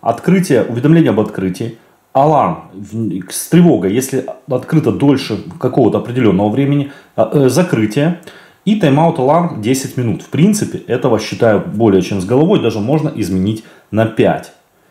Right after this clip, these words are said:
минут, потому что если случайно открыли с брелка, я напоминаю, что функционал брелка, м, он остается. Вы можете как работать с брелка, так и с телефона, так и с помощью, э, кнопки. В общем, все остается. Там мы просто добавляем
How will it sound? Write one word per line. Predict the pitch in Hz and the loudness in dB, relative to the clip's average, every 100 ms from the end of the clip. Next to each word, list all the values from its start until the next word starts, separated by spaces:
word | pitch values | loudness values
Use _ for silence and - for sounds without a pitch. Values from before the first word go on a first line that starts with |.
| _ | _
минут, | 95 107 165 208 - | -2 2 2 2 -2
потому | 95 95 98 | -4 -2 -4
что | - 98 90 - - _ _ _ _ - | -4 -4 -4 -8 -20 _ _ _ _ -4
если | 95 104 | -2 -2
случайно | - 117 127 104 98 | -2 -2 0 0 0
открыли | 90 123 107 90 | -2 0 2 0
с | - | 0
брелка, | 113 120 - 190 208 - | 0 0 2 0 0 -6
я | 110 107 | -2 -2
напоминаю, | 113 113 127 131 107 | -2 -4 0 0 0
что | 87 87 | -2 -6
функционал | 113 104 127 113 87 | -6 -2 0 2 2
брелка, | 95 120 107 139 151 175 - - - - - | 2 2 0 0 0 0 -6 -20 -20 -20 -8
м, | 101 110 - - | -4 -4 -6 -4
он | 113 131 | 2 2
остается. | 110 - 117 131 117 - 90 | 2 0 0 2 2 0 -2
Вы | |
можете | 98 92 90 - | -2 -2 -6 -2
как | 104 104 | -2 0
работать | 98 98 90 | -2 -2 0
с | |
брелка, | - 104 139 165 | 0 0 2 0
так | 117 101 | 0 -4
и | 104 | -6
с | |
телефона, | - 101 - 156 165 165 - - | -4 -4 0 2 2 -2 -12 -2
так | 98 98 | -2 -2
и | |
с | - | -4
помощью, | 120 120 117 - 127 - - - | -2 -2 -2 0 -2 -4 -20 -6
э, | 104 98 | 0 2
кнопки. | 90 139 170 165 - 127 98 - 87 | 2 2 2 0 -2 0 0 -2 -8
В | |
общем, | 95 - 92 | -8 -8 -6
все | - 180 - | 0 2 2
остается. | - 143 123 - | 0 2 2 2
Там | 92 | -4
мы | 107 | -2
просто | 165 165 113 | -2 -2 0
добавляем | 98 98 107 131 143 | 2 2 4 2 0